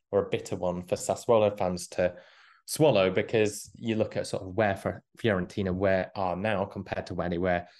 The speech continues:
back in twenty twenty-one, and the teams seem to have very much switched positions, albeit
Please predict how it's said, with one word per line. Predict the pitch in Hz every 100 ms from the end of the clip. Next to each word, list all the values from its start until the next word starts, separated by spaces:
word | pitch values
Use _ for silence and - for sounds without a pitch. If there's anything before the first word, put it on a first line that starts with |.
| _ -
back | 98
in | 95
twenty | - 92 90 87
twenty-one, | - 90 - 92 117 98 90
and | 87
the | 87
teams | - 95 87
seem | - 92 90 90 87
to | 98
have | 87
very | 95 90 85
much | 87 - -
switched | - -
positions, | 95 101 101 80 80
albeit | 87 - 80